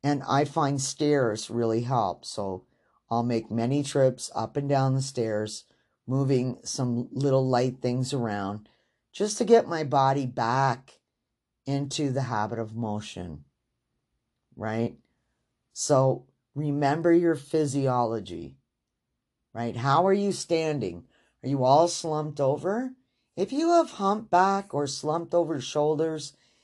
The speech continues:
and it's a permanent thing, there are all kinds of videos that you can watch. And these people have real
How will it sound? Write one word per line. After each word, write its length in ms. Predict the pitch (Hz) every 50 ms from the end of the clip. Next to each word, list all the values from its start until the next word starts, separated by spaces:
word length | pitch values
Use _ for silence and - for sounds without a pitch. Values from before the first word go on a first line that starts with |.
| _ _ _ _ _ -
and 280 | 151 165 160 147 143 -
it's 220 | 147 165 160 147
a 40 | 139
permanent 640 | 135 - - 175 175 175 170 170 170 160 143 104 -
thing, 360 | - 143 139 156 175 220 233 - _ _ _ _ _ _ _ _ -
there 180 | 294 302 294
are 80 | 294 285
all 260 | 285 285 277 277 269
kinds 380 | 269 - 285 285 285 277 262 -
of 100 | 277 240
videos 680 | 254 269 262 262 262 254 254 240 175 135 135 135 - - _ _ _ _ _ _ _ _ _ _ _
that 120 | 165 180
you 140 | 165 196 202
can 240 | 202 - 190 190 190
watch. 460 | 190 190 190 185 160 - - - - - _ _ _ _ _ _ _
And 280 | - 165 185 175 - - _ _ _ _ _ _ _ -
these 180 | 285 302 -
people 440 | - - 339 339 339 320 302 285 240
have 220 | 196 156 165 135 143
real 720 | 135 123 120 127 123 127 139 156 156 165 185 196 -